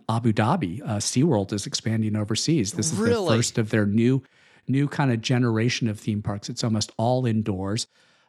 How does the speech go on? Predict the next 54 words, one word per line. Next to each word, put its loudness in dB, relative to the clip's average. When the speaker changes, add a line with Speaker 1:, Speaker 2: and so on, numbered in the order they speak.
Speaker 1:
Uh, 0
no 2
orcas, 0
no 2
whales, -2
moving 0
away 0
from -2
that. -4
This -4
is -6
really 0
more 2
about, -4
uh, -2
kind -2
of -2
an -2
educational -2
experience, -2
along 0
with 0
some 0
roller 0
coasters -2
and 0
kids -4
rides -4
as -10
well. 2
And 0
then 2
just -2
some 0
really 0
fabulous -2
multimedia -2
entertainment -2
that -12
they're -4
putting -2
out -4
there. -2
So -2
we're -2
gonna -2
have 0
a -4
lot 2
of -2
coverage 2
for -4
people -2
to -4